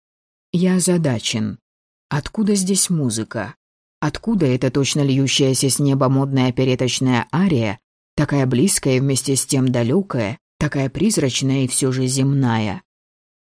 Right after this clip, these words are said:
Быть может, по соседству в саду какого-нибудь трактира играл оркестр, а ветер донёс сюда последний замирающий аккорд.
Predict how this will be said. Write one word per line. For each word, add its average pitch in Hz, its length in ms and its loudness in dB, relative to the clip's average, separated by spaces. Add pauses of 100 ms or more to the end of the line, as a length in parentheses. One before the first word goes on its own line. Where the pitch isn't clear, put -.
(120)
Быть 139 260 2
может, 143 320 0
по 147 80 -2
соседству 135 560 -2
в 135 60 -8
саду 147 280 0
какого-нибудь 135 640 0
трактира 127 540 -2
играл 123 300 0
оркестр, 120 680 -4 (420)
а 143 120 -2
ветер 151 360 0
донёс 131 320 0
сюда 131 260 0
последний 143 560 0
замирающий 131 760 -2
аккорд. 131 640 -6